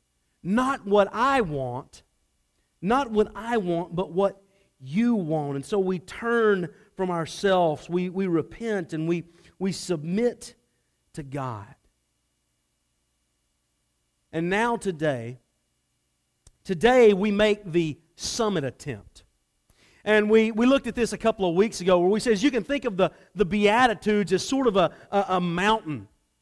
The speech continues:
sort of a climb that you make. You know, I'm grateful to a guy named Tim Woodruff who, who, uh, who kinda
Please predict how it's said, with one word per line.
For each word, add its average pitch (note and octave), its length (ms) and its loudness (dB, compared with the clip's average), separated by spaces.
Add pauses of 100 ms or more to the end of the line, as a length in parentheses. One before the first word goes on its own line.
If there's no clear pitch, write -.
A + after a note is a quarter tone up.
(240)
sort C4 260 0
of A3 60 0
a F3 80 0
climb F#3+ 720 0 (280)
that F3 200 -2
you F3+ 80 -6
make. F3 260 0
You F3+ 120 2
know, F3 180 0
I'm F3 160 -4
grateful F#3+ 400 2
to F3 120 -4
a D#3+ 40 -2
guy F3+ 200 -2
named E3 200 -4
Tim F#3 280 -4
Woodruff D3+ 440 -2
who, D3+ 220 -6 (320)
who, D#3 220 2
uh, D3 100 2
who F3+ 100 0
kinda F3+ 360 -2